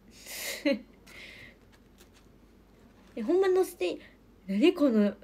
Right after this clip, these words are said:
重量感。えぐ。見て。ちょっと、え、写真撮って。<laughs>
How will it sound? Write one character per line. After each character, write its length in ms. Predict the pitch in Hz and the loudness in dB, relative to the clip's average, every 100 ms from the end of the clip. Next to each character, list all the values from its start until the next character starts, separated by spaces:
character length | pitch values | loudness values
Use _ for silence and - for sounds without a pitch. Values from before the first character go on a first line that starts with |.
| 208 | -8
重 340 | 208 220 233 | 0 4 6
量 220 | 226 214 | 6 4
感。 320 | 208 185 170 - - - _ - - | 2 -4 -6 -10 -20 -20 _ -20 -4
え 340 | 208 233 262 262 | 0 2 2 2
ぐ。 440 | 285 302 294 - - - - - - - - - - - - - - - - - - - - | 4 6 4 2 -10 -20 -20 -20 -20 -20 -20 -20 -20 -20 -20 -20 -20 -20 -20 -20 -20 -18 -10
見 80 | 208 | -4
て。 300 | 226 240 262 - - - - - - - - - - - - - - - - _ - - - _ _ _ - - - - _ _ _ - | -2 -2 -8 -20 -20 -20 -20 -20 -20 -20 -20 -20 -20 -20 -20 -20 -20 -20 -20 _ -20 -20 -20 _ _ _ -20 -20 -20 -20 _ _ _ -16
ち 140 | - 226 | -2 -2
ょ 20 | |
っ 20 | |
と、 220 | 214 - - | -2 -14 -8
え、 180 | 247 247 | -6 -6
写 340 | - - - | -10 -14 -10
真 280 | 262 302 302 | -6 -2 -2
撮 140 | 302 302 | 2 2
っ 20 | |
て。 400 | - 302 311 370 - - - - - - - - - - | 4 6 6 4 -4 -20 -18 -20 -20 -20 -20 -20 -20 -12
<laughs> 640 | - - 240 294 269 - | -8 -8 -4 0 0 0